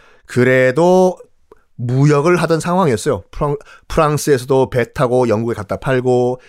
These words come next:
영국에서도 배 실어가지고 프랑스에 뭐 갖다 팔고 바다에 돈이 되는 물건이 배에 실려가지고 왔다 갔다 왔다 갔다 하니까 뭐가 나온다?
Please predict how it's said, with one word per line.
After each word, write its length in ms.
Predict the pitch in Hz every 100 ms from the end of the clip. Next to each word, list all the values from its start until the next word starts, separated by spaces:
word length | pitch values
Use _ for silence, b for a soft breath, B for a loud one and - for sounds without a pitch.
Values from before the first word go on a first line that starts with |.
| b b
영국에서도 560 | 117 131 139 127 - 120
배 160 | 117
실어가지고 460 | 123 127 120 113 104
프랑스에 320 | - 127 123
뭐 100 | 101
갖다 220 | 85 -
팔고 680 | - 139 123 123 120 123 - B B B B B B B B B B
바다에 540 | - 156 247 294 294 -
돈이 300 | 131 185 247
되는 240 | 247 233
물건이 520 | 165 175 180 180 170 -
배에 260 | 139 156
실려가지고 480 | 170 202 185 156 151
왔다 240 | 104 - 160
갔다 240 | 156 139
왔다 200 | 120 135
갔다 240 | 123 - 131
하니까 260 | 131 151
뭐가 400 | 104 95 135 151
나온다? 560 | 143 131 135 208 381